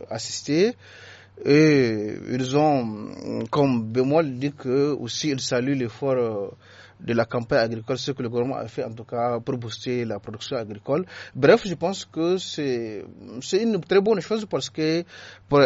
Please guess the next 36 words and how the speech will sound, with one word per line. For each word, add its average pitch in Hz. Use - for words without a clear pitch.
il 147
y -
a 131
un 151
passé 131
récent 175
où 165
le 123
gouvernement 131
est 123
gêné 143
de 131
dire 127
que 135
voilà, 113
en 107
fait, 123
les 113
gens 117
ont 117
faim 135
et -
s-, -
même 139
il 131
y -
a 107
une 135
gestion 123
des 123
crises, 117
euh, 98
euh, 98
en -
tout -
cas 104